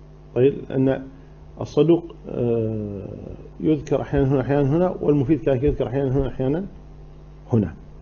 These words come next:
فيذكرون هؤلاء الأربعة، طيب، ويقولون هؤلاء لا يقولون بالتحريف، وبعضهم يزيد عليهم المفيد، وبعضهم يجعل المفيد بدل الصدوق. طيب، لكن على كل حال يذكرون هؤلاء أنهم لا يقولون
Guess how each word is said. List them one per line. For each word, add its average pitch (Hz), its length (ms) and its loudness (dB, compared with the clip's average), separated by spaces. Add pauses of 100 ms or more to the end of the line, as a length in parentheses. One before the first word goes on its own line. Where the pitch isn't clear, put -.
(480)
فيذكرون 180 460 8
هؤلاء 175 280 8
الأربعة، 160 680 4 (1160)
طيب، 156 240 8
ويقولون 156 340 6
هؤلاء 151 300 8
لا 156 100 10
يقولون 139 240 6
بالتحريف، 127 300 4
وبعضهم 175 340 10
يزيد 151 260 6
عليهم 156 280 8
المفيد، 135 400 4 (1120)
وبعضهم 160 320 8
يجعل 156 200 6
المفيد 160 240 6
بدل 156 200 8
الصدوق. 139 440 6 (880)
طيب، 151 300 6 (420)
لكن 151 200 6
على 214 160 10
كل 202 240 6
حال 208 360 4 (300)
يذكرون 196 420 8
هؤلاء 190 400 8
أنهم 180 220 8
لا 202 80 10
يقولون 190 540 6